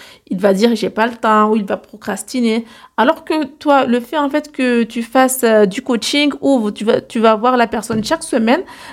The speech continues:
en fait, la, la personne, en fait, elle va progresser rapidement et elle va atteindre son objectif rapidement. C'est pour ça, en fait, que le coaching, c'est aussi bien. Il y a même des personnes, des gens qui préfèrent du coaching que la formation. Moi-même, aujourd'hui, en fait, euh, il y a des trucs,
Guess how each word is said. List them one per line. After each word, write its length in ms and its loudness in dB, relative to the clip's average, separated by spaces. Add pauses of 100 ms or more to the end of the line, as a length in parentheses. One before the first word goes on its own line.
en 140 -2
fait, 140 0
la, 320 2
la 100 4
personne, 320 -6
en 40 -8
fait, 120 -6
elle 100 -2
va 120 0
progresser 640 -2
rapidement 600 0 (360)
et 60 4
elle 120 2
va 180 0
atteindre 640 -2
son 220 -2
objectif 480 -2 (100)
rapidement. 600 -2
C'est 80 -2
pour 120 -10
ça, 120 -4
en 40 -4
fait, 140 -4
que 80 -4
le 140 2
coaching, 380 -2
c'est 200 -2
aussi 360 -2
bien. 400 -2
Il 60 2
y 40 4
a 40 2
même 220 2
des 100 -2
personnes, 440 -8
des 180 2
gens 160 2
qui 80 -6
préfèrent 440 -4
du 200 -4
coaching 380 -2
que 80 -2
la 160 0
formation. 560 -2 (340)
Moi-même, 380 2
aujourd'hui, 420 0
en 140 2
fait, 320 0
euh, 480 0
il 80 0
y 60 4
a 60 6
des 200 0
trucs, 360 0